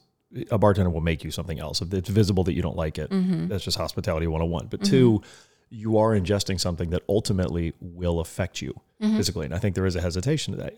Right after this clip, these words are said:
Speaker 1: You
Speaker 2: Mm-hmm.
Speaker 1: mentioned tequila. I hear the same argument a lot with rum.
Speaker 2: Yeah.
Speaker 1: People are like, "Ooh, rum, it's so sugary, it's gonna give you a hangover." I'm like, "No, that's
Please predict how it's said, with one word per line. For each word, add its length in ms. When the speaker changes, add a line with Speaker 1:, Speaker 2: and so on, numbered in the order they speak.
Speaker 1:
You 160
Speaker 2:
Mm-hmm. 100
Speaker 1:
mentioned 260
tequila. 440
I 120
hear 160
the 80
same 220
argument 280
a 40
lot 200
with 140
rum. 300
Speaker 2:
Yeah. 320
Speaker 1:
People 120
are 80
like, 100
"Ooh, 180
rum, 400
it's 100
so 80
sugary, 400
it's 120
gonna 140
give 100
you 100
a 40
hangover." 400
I'm 80
like, 80
"No, 380
that's 260